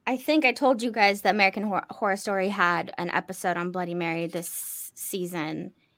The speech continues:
And it wa-, it went that the girls all did it,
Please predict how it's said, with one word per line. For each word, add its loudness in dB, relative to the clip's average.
And 0
it 2
wa-, 6
it 0
went 2
that 8
the 2
girls 6
all 8
did 0
it, 2